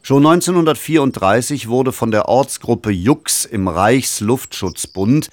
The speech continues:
hier eine Horchgrube angelegt, bis neunzehnhundertachtunddreißig dann die Wehrmacht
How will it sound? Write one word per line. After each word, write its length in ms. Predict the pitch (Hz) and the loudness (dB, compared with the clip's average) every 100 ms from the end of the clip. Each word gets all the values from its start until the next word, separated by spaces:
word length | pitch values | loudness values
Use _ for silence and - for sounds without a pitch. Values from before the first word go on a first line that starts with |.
| _ _ _ | _ _ _
hier 380 | 120 165 180 - | 0 4 4 4
eine 380 | 120 120 82 104 | 2 0 0 0
Horchgrube 840 | 143 139 - - 90 85 80 - | 0 0 -8 -10 -6 -4 -4 -6
angelegt, 680 | 87 98 110 127 143 - - _ _ _ | -4 -2 2 4 2 -2 -20 _ _ _
bis 320 | 160 - - | 0 2 0
neunzehnhundertachtunddreißig 2000 | 120 131 151 - 127 120 113 104 - 139 120 - 110 101 - 101 110 - 131 - | 2 2 2 -2 -4 0 0 -2 -2 -2 -2 -8 -8 -6 0 0 0 -2 -8 -2
dann 220 | 117 110 | -2 0
die 220 | 104 78 | -4 -2
Wehrmacht 580 | 110 127 131 131 - | 2 4 4 2 -2